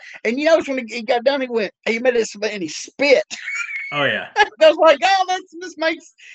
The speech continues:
Speaker 1: you know, 'cause you bite on somebody, it's gonna leave a taste here, you know. But he, like, had this look, and he went, "Puh." <laughs> I was like, "That's even just that little thing," you know?
Speaker 2: Uh, a-,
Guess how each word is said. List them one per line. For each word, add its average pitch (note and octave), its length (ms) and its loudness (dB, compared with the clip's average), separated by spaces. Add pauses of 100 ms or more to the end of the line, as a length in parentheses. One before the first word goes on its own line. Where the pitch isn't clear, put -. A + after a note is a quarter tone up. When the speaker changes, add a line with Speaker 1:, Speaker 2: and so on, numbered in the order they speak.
(140)
Speaker 1:
you A#3+ 100 -4
know, A#3+ 220 4
'cause A3+ 280 -6 (220)
you A#3+ 140 -6
bite F4+ 240 0
on E4+ 120 4
somebody, G#3+ 480 2
it's A3 120 -2
gonna D4+ 220 0
leave A3+ 200 -2
a F#3 80 -8
taste A3+ 340 0
here, E3+ 120 -4
you F3 180 -10
know. F3+ 220 -2 (240)
But A3 100 0
he, B3+ 120 2
like, G#3+ 280 -2 (280)
had G#3+ 100 2
this A3+ 120 -4
look, A3 80 2
and G3+ 80 -6
he F#3 60 -6
went, D3+ 120 -10 (300)
"Puh." E4+ 340 0 (360)
<laughs> C6 360 -8
I F4 100 4
was - 120 0
like, C#4 120 4
"That's D4+ 260 2
even D4 380 -6 (160)
just D4 320 -10
that C#4+ 240 4
little F4 440 4
thing," G3 320 2
you F#3 100 0
know? C#4+ 260 2 (1300)
Speaker 2:
Uh, C#3+ 240 -8 (100)
a-, D#3 80 -12